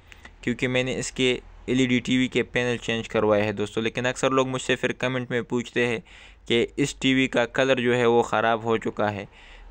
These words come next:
तो आपकी अगर एलईडी टीवी में यही मसला है दोस्तों, तो यह आप इस ऑप्शन से अपनी एलईडी टीवी को ठीक करवा सकते हैं। और या अगर बैकलाइट की लाइफ बढ़ाना चाहते हैं तो बैकलाइट भी कम कर सकते हैं।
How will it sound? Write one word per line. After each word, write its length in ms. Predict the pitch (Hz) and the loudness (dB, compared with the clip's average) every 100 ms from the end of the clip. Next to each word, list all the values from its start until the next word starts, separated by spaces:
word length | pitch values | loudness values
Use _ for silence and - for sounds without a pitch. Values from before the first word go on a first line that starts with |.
| - | -2
तो 120 | 120 120 | 4 6
आपकी 420 | 120 127 - 139 | 6 2 0 2
अगर 300 | 120 123 123 | 2 4 4
एलईडी 340 | 127 127 123 | 4 2 0
टीवी 240 | 120 131 127 | -2 0 0
में 120 | 123 | 0
यही 260 | 123 127 131 | 0 -2 -2
मसला 340 | 123 - 120 | -4 0 0
है 140 | 127 | 0
दोस्तों, 360 | 117 117 - 107 | 0 0 -2 -10
तो 140 | 104 | -4
यह 220 | 113 117 117 | 0 0 0
आप 340 | 123 123 - - - - | 0 -2 -6 -20 -20 -8
इस 180 | - - | -6 -2
ऑप्शन 360 | 104 135 - 127 | 0 0 -2 -8
से 320 | - 120 117 - - _ | -2 0 0 -6 -20 _
अपनी 260 | - - 127 | -8 -6 -4
एलईडी 320 | 92 127 123 | -2 0 0
टीवी 240 | 117 127 127 | 0 -2 0
को 160 | - 104 | -2 -4
ठीक 240 | - 113 | -2 -4
करवा 320 | - 101 98 | 0 2 2
सकते 360 | 95 101 - 98 | 2 -4 -6 -8
हैं। 160 | 95 - - - - | -8 -12 -18 -20 -14
और 140 | - 110 | -4 2
या 160 | 120 | 2
अगर 320 | 92 123 123 123 | 2 0 0 2
बैकलाइट 480 | 120 113 127 131 | 0 2 2 2
की 140 | - 127 | 0 0
लाइफ 260 | 123 127 | 4 2
बढ़ाना 360 | 113 120 123 123 | 2 0 0 -2
चाहते 380 | - 117 120 120 | -2 -2 0 0
हैं 120 | 123 | 0
तो 140 | - 117 | 0 0
बैकलाइट 420 | 110 113 113 117 | 0 2 0 0
भी 140 | 117 | -4
कम 240 | 107 113 104 | -4 -4 -4
कर 180 | 104 92 | -6 -6
सकते 360 | - 185 - | -8 -8 -10
हैं। 200 | 175 185 | -10 -10